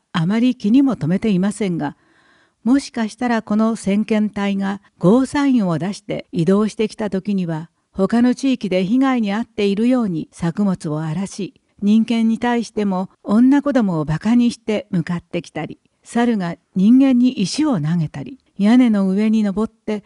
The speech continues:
瓦を剥がしてぶつけてきたりするようです。また、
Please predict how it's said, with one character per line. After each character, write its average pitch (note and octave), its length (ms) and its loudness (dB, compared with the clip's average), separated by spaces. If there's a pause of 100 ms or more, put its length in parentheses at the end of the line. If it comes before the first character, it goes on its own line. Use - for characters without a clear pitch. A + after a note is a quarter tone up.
(120)
瓦 A#3 440 0
を B3 80 2
剥 G#3+ 200 -4
が A#3+ 160 0
し - 80 -18
て D#3+ 260 -6 (280)
ぶ F3+ 140 -2
つ - 120 -10
け C#4+ 140 -4
て D4 120 -2
き - 100 -14
た C4+ 140 -4
り G3 140 -2
す - 120 -10
る D#3 120 -2
よ E3 140 0
う C#3+ 60 -6
で D#3+ 140 -8
す。 - 240 -20 (560)
ま F#3 160 -4
た、 G3+ 220 -8